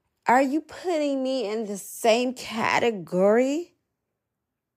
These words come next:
as the ones before me? Your guard is up.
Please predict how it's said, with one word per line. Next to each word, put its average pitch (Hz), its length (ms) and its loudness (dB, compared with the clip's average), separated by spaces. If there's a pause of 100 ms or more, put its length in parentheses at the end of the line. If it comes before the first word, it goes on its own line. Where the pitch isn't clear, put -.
(1300)
as 247 280 4
the 220 160 4
ones 233 640 2
before 196 680 0
me? 320 320 4 (4000)
Your 269 300 4
guard 208 440 6
is 156 240 -2
up. 180 540 2